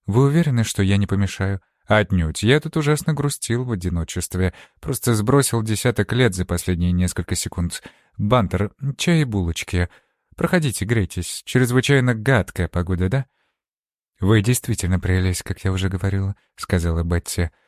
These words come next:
Она села в огромное кресло и протянула намокшие миниатюрные ножки к огню. Чаепитие проходило весело. Только когда уничтожили последнюю булочку и осторожный Бантер очистил стол,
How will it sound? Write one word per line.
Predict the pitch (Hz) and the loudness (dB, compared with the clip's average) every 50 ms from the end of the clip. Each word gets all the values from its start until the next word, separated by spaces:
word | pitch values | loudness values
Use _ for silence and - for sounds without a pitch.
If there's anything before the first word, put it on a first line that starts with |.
| _ _ _ | _ _ _
Она | - 139 165 156 | 2 4 4 4
села | - - - 135 131 123 117 | 4 2 2 4 4 4 4
в | 104 | 2
огромное | 101 92 104 107 104 101 92 90 | 2 2 2 2 2 2 2 2
кресло | - - 139 156 - - - 139 | 2 2 0 0 0 0 -2 -2
и | 135 131 | -2 -2
протянула | - - 95 - - 101 110 123 120 120 117 | -4 -6 -6 -4 0 0 2 2 2 2 2
намокшие | 107 85 80 85 92 92 - - - 98 95 92 | 2 0 0 0 -2 -2 -4 -4 -2 0 0 2
миниатюрные | 92 90 87 87 85 85 82 - - 90 87 87 87 87 85 | 2 2 2 0 0 -2 -4 -4 -6 -6 -4 -2 -2 -2 -2
ножки | 85 87 87 85 - - 92 | 0 -2 -2 -4 -4 -8 -10
к | - - | -8 -6
огню. | 95 85 80 80 78 73 - _ _ _ _ _ _ _ _ _ _ | -8 -8 -8 -8 -10 -10 -12 _ _ _ _ _ _ _ _ _ _
Чаепитие | - - 110 101 98 95 - 139 160 - - 135 127 120 | 0 2 4 4 4 4 2 2 0 2 2 2 2 2
проходило | - 110 - 101 95 90 104 110 113 117 | 0 0 0 0 0 2 2 2 2 2
весело. | 120 156 170 123 - - - 92 92 - - - | 2 2 0 0 -2 -4 -10 -12 -12 -14 -12 -4
Только | - 135 160 165 - - - | 0 0 0 2 0 0 0
когда | 147 135 131 139 135 | 0 0 2 2 2
уничтожили | 135 135 131 127 - - - 131 113 113 110 110 | 4 2 2 0 -2 0 0 0 2 2 0 0
последнюю | - - 104 - - - 117 120 110 92 98 95 92 92 | 0 0 -2 0 0 2 2 2 2 2 2 2 2 2
булочку | 92 98 127 147 143 113 101 - - - - 104 95 - - - _ _ | 2 0 0 0 0 0 -2 -4 -4 -2 0 0 0 0 -4 -12 _ _
и | - 104 | 0 2
осторожный | 110 104 - 110 110 110 101 104 104 98 | 2 2 4 2 2 2 4 2 2 2
Бантер | 95 113 110 107 98 - 107 110 - - | 4 2 2 2 2 0 -2 -2 -2 -4
очистил | 110 98 - - 113 - - - 101 95 | -4 -4 -2 -4 -6 -6 -4 -6 -6 -6
стол, | - - - 170 175 175 160 | -6 -4 -2 0 0 0 -2